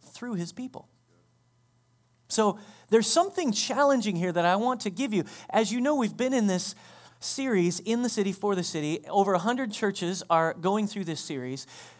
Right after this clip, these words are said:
Three messages, A God for the City, which talks about God's love for the city.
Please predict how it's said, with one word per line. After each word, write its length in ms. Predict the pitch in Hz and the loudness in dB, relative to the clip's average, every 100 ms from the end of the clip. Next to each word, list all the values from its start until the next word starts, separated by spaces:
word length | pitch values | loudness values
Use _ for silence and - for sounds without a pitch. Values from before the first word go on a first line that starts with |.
| - | -20
Three 460 | - - 233 254 277 220 | -14 -6 -2 2 2 2
messages, 500 | 202 190 151 160 - | 2 2 -2 -4 -4
A 60 | 160 | -6
God 420 | 151 180 202 208 | 4 6 6 4
for 140 | 196 | -4
the 80 | 156 | -4
City, 400 | 139 139 117 139 | -6 -6 -8 -12
which 260 | - 160 - | -10 -8 0
talks 260 | 190 190 196 | 2 2 2
about 320 | 175 156 147 | 2 2 0
God's 360 | 160 190 208 175 | 2 2 2 0
love 220 | 156 131 | -2 -4
for 140 | 131 | -8
the 100 | 113 | -10
city. 300 | - 107 113 | -12 -14 -16